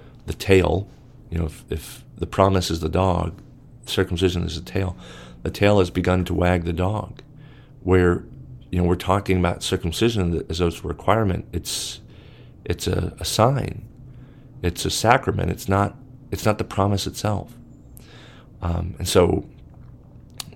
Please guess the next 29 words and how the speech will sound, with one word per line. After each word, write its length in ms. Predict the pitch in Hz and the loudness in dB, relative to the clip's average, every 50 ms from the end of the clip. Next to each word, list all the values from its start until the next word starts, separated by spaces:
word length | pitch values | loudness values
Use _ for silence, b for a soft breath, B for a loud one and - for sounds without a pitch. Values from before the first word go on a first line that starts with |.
| - - | -14 -4
Paul, 580 | - 107 104 104 101 98 95 92 90 90 - - - - | 2 4 4 4 6 4 2 2 0 -2 -4 -10 -10 -6
um, 420 | 90 87 87 87 87 - - 85 85 - - - - B B B B B B B B B B B B B B | -4 -4 -4 -4 -4 -6 -6 -8 -10 -14 -18 -20 -20 B B B B B B B B B B B B B B
encourages 720 | - 90 - - - 113 113 110 104 95 92 82 82 82 85 | -4 -2 -2 2 4 6 6 6 6 4 2 -2 -2 -2 -2
and 300 | - - 87 85 90 - - | -2 -2 -2 -4 -4 -6 -6
he 200 | - 87 95 - | -4 -2 -2 -2
insists 800 | - 82 82 - - - 127 120 - - - - - - - - - - | -2 -4 -4 -2 2 4 4 4 4 0 -8 -10 -8 -10 -10 -10 -2 2
over 320 | 92 90 92 87 92 92 | 6 6 6 4 2 -2
and 80 | 82 80 | 0 2
over 260 | 82 95 95 87 87 | 4 4 4 4 2
and 120 | 87 90 | -2 0
over 260 | 90 95 98 95 90 | 0 0 0 0 -2
again 380 | 85 82 87 87 87 85 85 - B B B B B B B B B B B B B - | -4 -4 -4 -6 -6 -6 -8 -12 B B B B B B B B B B B B B -2
that 200 | - 95 90 85 | 0 0 2 4
we 100 | 95 90 | 2 2
not 300 | 92 92 92 98 - - | 4 4 2 2 2 0
mistake 460 | 85 - - - 92 92 90 - - | -2 0 2 4 2 2 2 -2 -4
the 120 | 87 87 | -2 0
rule 580 | 87 92 101 113 107 95 90 95 104 110 - - - - - - - - - | 2 6 6 8 8 6 6 4 0 -4 -8 -14 -20 -20 -20 -20 -20 -20 -20
for, 160 | - - - | -14 -8 -4
or 140 | - - 87 | -2 0 2
the 120 | 82 85 | 2 4
law 380 | 87 98 101 104 92 90 92 92 | 6 6 8 6 6 4 2 0
for 160 | 90 - - | 0 -2 -2
the 80 | 82 90 | -2 0
gospel, 560 | 92 98 104 113 117 - - - - - - | 0 0 -2 -2 -4 -8 -10 -10 -10 -12 -12
for 140 | - - - | -14 -14 -4
the 40 | 78 | 2
good 220 | 80 95 92 85 | 4 4 4 4
news, 460 | 85 92 101 104 - - - - - | 2 2 2 0 0 -4 -10 -14 -16